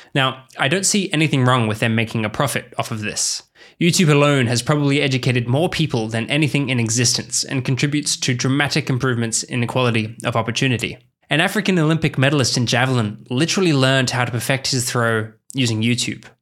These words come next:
While these platforms act as a means of bringing together and sharing content,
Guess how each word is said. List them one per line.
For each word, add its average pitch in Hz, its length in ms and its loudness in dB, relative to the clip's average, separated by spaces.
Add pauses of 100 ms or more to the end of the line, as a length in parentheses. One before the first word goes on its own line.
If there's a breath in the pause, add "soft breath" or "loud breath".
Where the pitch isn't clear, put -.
(260)
While 147 100 2
these 196 160 2
platforms 175 540 0
act 156 260 -2
as 147 160 0
a 143 60 2
means 139 240 2
of 113 100 -4
bringing 139 300 2
together 135 380 2
and 123 220 -2
sharing 147 600 -2
content, 110 680 -6